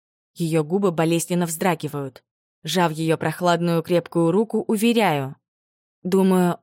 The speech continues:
он бы попросил, если бы верил, что тебя обратят без разрешения». «Да, обычно с этим строго. В общем,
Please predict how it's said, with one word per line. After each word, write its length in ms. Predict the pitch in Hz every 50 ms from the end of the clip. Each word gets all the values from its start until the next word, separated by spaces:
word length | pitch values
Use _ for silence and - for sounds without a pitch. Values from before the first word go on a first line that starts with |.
| _ -
он 180 | 196 202 190
бы 100 | 180 185
попросил, 600 | 180 180 170 - 180 170 165 - - 247 254 233
если 320 | 196 165 160 - - 180 170
бы 160 | 160 170 160
верил, 340 | 151 190 240 233 202 170 156
что 260 | - - - 180 165
тебя 380 | - - 170 170 208 214 214
обратят 540 | - - 170 165 170 170 156 - 185 190 185
без 180 | 175 180 180 -
разрешения». 840 | 185 185 170 185 196 196 - - 240 214 185 156 151 143 135 139 - _ _ _ _ _ _ _ _ _ _ _
«Да, 380 | - 214 220 254 214 156 - - _ _ _ _ _ _ _ _ _
обычно 560 | 196 180 175 196 294 349 - - 247 214 185
с 100 | - 262
этим 240 | 262 247 247 240 240
строго. 540 | - - - 226 214 180 151 151 143 - - _ _ _ _ _ _ _ _ _ -
В 180 | 202 196 208
общем, 500 | 214 214 190 180 - - - 151 151 160